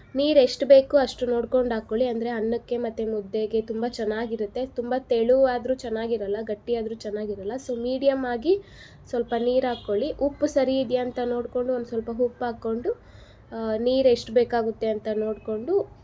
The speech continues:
ಒಂದ್ ಸ್ವಲ್ಪ ನೀರು ಹಾಕ್ಕೊಂಡು ಮಿಕ್ಸ್ ಮಾಡ್ಕೊಳ್ಳಿ. ತುಂಬ ಬೇಗ ಆಗುತ್ತೆ ಇದು, ಟೈಮ್ ಕೂಡ ಜಾಸ್ತಿ ಹಿಡಿಯೋದಿಲ್ಲ. ನಾರ್ಮಲ್ ಆಗಿ ನಾವು, ಆ, ಮಜ್ಜಿಗೆ ತಂಬುಳಿ,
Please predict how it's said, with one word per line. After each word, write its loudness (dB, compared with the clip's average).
ಒಂದ್ -6
ಸ್ವಲ್ಪ -2
ನೀರು 4
ಹಾಕ್ಕೊಂಡು 0
ಮಿಕ್ಸ್ -2
ಮಾಡ್ಕೊಳ್ಳಿ. 0
ತುಂಬ -2
ಬೇಗ 0
ಆಗುತ್ತೆ -2
ಇದು, -2
ಟೈಮ್ -6
ಕೂಡ -4
ಜಾಸ್ತಿ -8
ಹಿಡಿಯೋದಿಲ್ಲ. -2
ನಾರ್ಮಲ್ 0
ಆಗಿ -4
ನಾವು, -4
ಆ, -4
ಮಜ್ಜಿಗೆ -2
ತಂಬುಳಿ, -2